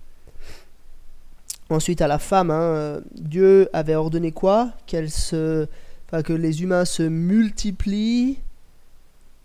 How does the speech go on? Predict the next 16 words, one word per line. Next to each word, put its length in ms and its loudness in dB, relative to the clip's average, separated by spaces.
et 80 -2
ça 120 -2
va 120 -2
continuer. 600 -4
Ils 100 -4
vont 140 2
devoir, 880 0
euh, 160 -6
accomplir 560 -2
cette 220 0
mission, 400 -6
mais 240 -4
ça 220 -4
va 140 -6
devenir 300 -4
pénible. 560 -8